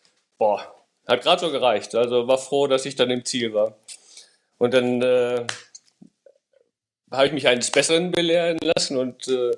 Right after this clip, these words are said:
habe den Reifen runterziehen lassen und habe einen, äh, stabilen Reifen drauf gemacht, der dann vorne auch gehalten hat. Aber das Problem war halt, hinten hatte ich noch nicht gewechselt. Nächster Tag, selbe Prozedere. Hi-, hinten wurde schwammig.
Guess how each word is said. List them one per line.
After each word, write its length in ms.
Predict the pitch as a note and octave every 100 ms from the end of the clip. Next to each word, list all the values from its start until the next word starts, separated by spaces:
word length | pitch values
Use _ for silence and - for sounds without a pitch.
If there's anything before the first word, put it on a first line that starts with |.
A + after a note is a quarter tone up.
| - _
habe 140 | A#2+ -
den 200 | B2 A#2
Reifen 360 | A#2 C3+ C3
runterziehen 640 | B2 C3+ D3 D#3 D3+ C#3+
lassen 280 | C3+ C3 A#2+
und 220 | A2+ A#2
habe 260 | B2 A#2 -
einen, 220 | A#2 A2
äh, 260 | A2+ A2+ A2
stabilen 600 | - A2 G2 A2 A#2 A#2
Reifen 400 | A2+ A2 G#2 G#2+
drauf 300 | G#2 G#2+ -
gemacht, 340 | G#2 G#2 -
der 420 | G2+ G2+ G2+ G2 G2 _ _ _ _ _ _ _ _ _ _ _
dann 160 | - A#2
vorne 300 | C#3 C#3+ F#3+
auch 120 | F#3+
gehalten 420 | F#3+ F#3+ G#3+ D3
hat. 440 | A2+ - - - -
Aber 240 | - B2 B2
das 240 | A#2+ -
Problem 400 | - A2 A#2 B2
war 160 | B2+ B2+
halt, 200 | B2+ B2
hinten 280 | C3+ D3+ A#2+
hatte 160 | G2+
ich 40 | F#2+
noch 120 | G#2
nicht 180 | G2+ -
gewechselt. 640 | G2 G2 G2 F#2 - - _ _ _ _ _ -
Nächster 560 | F#2 F#2+ G#2 G#2 F#2+
Tag, 360 | A2+ C3 - -
selbe 420 | - A#2+ A#2+ A#2
Prozedere. 800 | A#2 - A#2 - A#2+ C3 D3 F3+ _ - - - - - _
Hi-, 180 | E3+ -
hinten 380 | - D#3 G3+ D#3
wurde 160 | A2+ A2
schwammig. 540 | - A2 B2 C#3 -